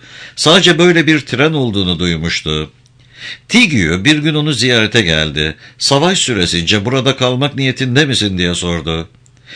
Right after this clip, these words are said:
Telefonla görüşmekle birlikte beş aydır birbirlerini görmemişlerdi.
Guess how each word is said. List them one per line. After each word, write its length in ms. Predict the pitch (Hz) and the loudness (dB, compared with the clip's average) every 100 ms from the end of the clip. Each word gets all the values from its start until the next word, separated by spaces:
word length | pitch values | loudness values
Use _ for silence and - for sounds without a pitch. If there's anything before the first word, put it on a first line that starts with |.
| - - | -20 -4
Telefonla 560 | 143 170 165 202 185 175 | 2 4 4 0 2 4
görüşmekle 760 | 143 156 151 139 175 - 104 | 4 4 2 2 0 0 0
birlikte 440 | 82 82 87 113 110 | 0 0 0 0 2
beş 200 | 151 143 | 2 2
aydır 400 | 135 117 139 107 | 0 -2 -2 -2
birbirlerini 680 | 135 110 123 123 120 117 | -2 -2 -2 0 0 0
görmemişlerdi. 1080 | 101 98 110 87 85 85 82 85 80 80 82 | 0 0 0 0 0 0 0 -2 0 -2 -4